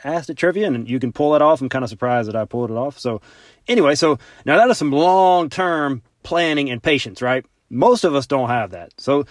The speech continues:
think about that. Do you have any long-term health and fitness goals?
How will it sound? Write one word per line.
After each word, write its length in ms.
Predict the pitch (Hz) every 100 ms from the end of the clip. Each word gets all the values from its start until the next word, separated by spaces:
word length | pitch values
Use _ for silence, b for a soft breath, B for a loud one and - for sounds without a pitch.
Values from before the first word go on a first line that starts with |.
| b
think 160 | - 269
about 160 | 226
that. 160 | 196 123
Do 80 | 147
you 120 | 247
have 320 | 208 170 208
any 280 | 220 196 147
long-term 800 | 120 127 147 170 151 165 175 175
health 240 | 147 160
and 100 | 151
fitness 280 | 131 165 143
goals? 400 | 135 143 180 -